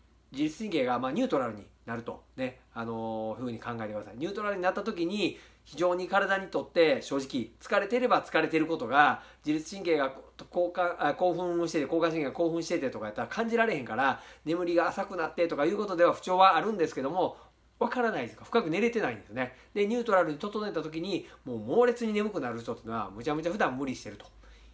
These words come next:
いう人なんですね。ですので、そのあたりね、大体経営者の方に多いんですけども、まあ、このぐらいの無理はみんなしてるからっていうふうにして、みんな思ってるんですけども、その無理がむちゃむちゃ無理しててね、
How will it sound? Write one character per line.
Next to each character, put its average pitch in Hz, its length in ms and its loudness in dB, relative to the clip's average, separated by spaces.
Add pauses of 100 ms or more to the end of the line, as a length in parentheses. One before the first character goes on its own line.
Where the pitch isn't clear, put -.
い 143 60 0
う 143 80 2
人 135 140 -4
な 104 60 -6
ん - 40 -10
で - 60 -20
す - 20 -18
ね。 120 240 -6 (200)
で 196 100 -6
す 208 100 -10
の 180 80 -4
で、 165 100 4
そ 185 140 -6
の 220 80 -2
あ 233 60 -2
た 226 100 -4
り 156 320 -2
ね、 131 300 -6 (160)
大 190 180 -2
体 202 240 -4
経 196 120 -6
営 180 100 -4
者 156 80 -2
の 127 100 -4
方 117 400 -4 (340)
に 139 140 -4
多 170 220 0
い 139 80 -4
ん 120 40 -8
で 113 100 -8
す - 80 -16
け 107 80 -14
ど 104 100 -12
も、 139 300 0 (280)
ま 208 120 -4
あ、 - 40 -6
こ 220 100 -4
の 233 100 0
ぐ 240 60 0
ら 233 80 2
い 233 60 -2
の 233 80 0
無 240 100 0
理 214 80 0
は 143 80 0
み 139 100 -2
ん - 40 -4
な - 80 -2
し - 60 -6
て 196 80 -6
る 202 80 -4
か 190 100 -2
ら 131 240 -6 (100)
っ - 40 -20
て 151 80 2
い 170 80 6
う 202 80 0
ふ 175 180 -2
う 165 60 2
に 123 160 -4
し - 80 -18
て、 170 240 8
み 147 100 -4
ん 311 140 0
な 285 260 2
思 165 160 4
っ 165 100 -2
て 160 120 0
る 151 120 2
ん 127 40 -4
で 113 80 -6
す - 80 -16
け 113 60 -6
ど 127 100 -4
も、 127 180 2
そ 202 140 -8
の 214 80 -2
無 226 100 2
理 214 100 -2
が 180 300 4 (260)
む 151 140 -4
ち 220 80 2
ゃ 208 60 6
む 214 80 -2
ち 226 100 4
ゃ - 180 4 (1080)
無 170 120 -2
理 156 100 0
し - 40 -6
て 131 100 -8
て 101 140 -12
ね、 95 140 -14